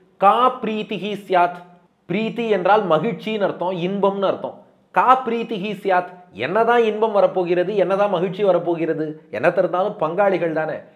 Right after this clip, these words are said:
அப்போ இவர்களை கொல்வதாலே எங்கிருந்து மகிழ்ச்சி உண்டாகப் போகிறது? மாறாக, ஹத்வா ஏதான் ஆததாயினஹா, இவர்கள் எப்படிப்பட்டவர்கள் தெரியுமா? ஆததாயிகள்.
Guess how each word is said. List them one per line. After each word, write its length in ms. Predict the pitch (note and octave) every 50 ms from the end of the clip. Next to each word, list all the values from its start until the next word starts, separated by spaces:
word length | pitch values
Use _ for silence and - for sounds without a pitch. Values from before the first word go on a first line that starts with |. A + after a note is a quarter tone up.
| _ -
அப்போ 240 | A#2 A#2 - C#3+
இவர்களை 480 | B2 A#2+ D3+ F3 A3 G3+ G#3 A3 G3+ G3 -
கொல்வதாலே 680 | F#3 F#3 F#3+ G3+ F#3+ F3+ D#3 C3 A2+ A2 A#2+ D3+ E3 D#3+ - - - -
எங்கிருந்து 560 | A2 B2+ E3 G3+ G#3 A3+ A#3 A3+ A3 A#3 A3+
மகிழ்ச்சி 380 | G3 F3+ E3+ A3+ A#3 - - A#3+
உண்டாகப் 460 | A#3 G#3+ G#3 G3 G#3+ F#3+ F#3+ F#3 -
போகிறது? 720 | G3 F#3 F3+ F#3 F#3 E3+ E3+ D3+ A#2 - - - - - _ _
மாறாக, 840 | - F2 G#2 B2+ D3+ D#3+ D#3 C#3+ B2+ A#2 G#2+ G2+ G#2+ B2 C#3 D3 - - - _ _ - - -
ஹத்வா 600 | C#3 E3 - - - - F#3+ G3+ G3 G3+ G#3+ A3 G#3 E3
ஏதான் 540 | D3 D#3 F3+ G3 F#3+ - - F#3 F3+ G3 G#3+ G#3+ - - -
ஆததாயினஹா, 1200 | C#3+ E3+ G3+ A3+ A3+ A#3+ B3 A#3+ A#3 G#3 G3 F#3+ F3+ E3+ E3 D3 C3+ A2+ G2+ A#2 A#2 B2+ C3 A2+ - - - _ _ -
இவர்கள் 320 | - D#3+ F3 F#3 D#3+ E3+
எப்படிப்பட்டவர்கள் 600 | D#3+ D#3 D#3+ A#3 A3+ A3+ - A3 G#3 F#3+ F3 F3+ E3+
தெரியுமா? 540 | F3 E3+ D#3 D#3 D#3 E3 F3 G#3 G#3 - - - - - _ - -
ஆததாயிகள். 1080 | A2+ D#3 G3+ A#3 B3 B3 B3+ B3+ B3 - A3 G3 F#3+ F3+ E3 D3 A#2 A2+ A#2+ B2 A#2+